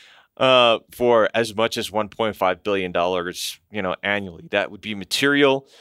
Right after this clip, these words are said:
That would be a very big win for, for that subsidiary. Um, but, y-, you know, this is different technology. I,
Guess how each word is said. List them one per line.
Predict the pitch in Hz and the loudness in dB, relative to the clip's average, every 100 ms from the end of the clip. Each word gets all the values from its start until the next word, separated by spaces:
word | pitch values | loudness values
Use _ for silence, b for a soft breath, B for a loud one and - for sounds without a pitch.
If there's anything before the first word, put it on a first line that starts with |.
| b b - | b b -4
That | 101 | -4
would | 90 104 | -4 -6
be | 107 | -4
a | |
very | 92 107 113 107 | 0 0 0 -2
big | 117 117 | -2 -4
win | 98 110 117 123 151 - | -4 -4 -2 -4 -8 -14
for, | _ - 123 113 101 | _ -2 0 2 0
for | - 104 | -2 0
that | 101 | 0
subsidiary. | - 87 - 127 127 123 127 127 - b b b | -2 -10 -4 0 2 2 0 -4 -10 b b b
Um, | 117 113 107 104 98 - _ _ - | 0 4 4 0 -4 -18 _ _ 2
but, | 127 123 _ - | 2 2 _ -20
y-, | 87 - - | -20 -20 -18
you | 98 127 | -8 -2
know, | 123 | -2
this | 123 139 175 | 0 -2 -2
is | 165 127 | -4 -2
different | 107 175 180 - | -2 -2 -4 -2
technology. | 139 - 139 143 135 101 | -2 0 0 2 0 0
I, | 98 | 0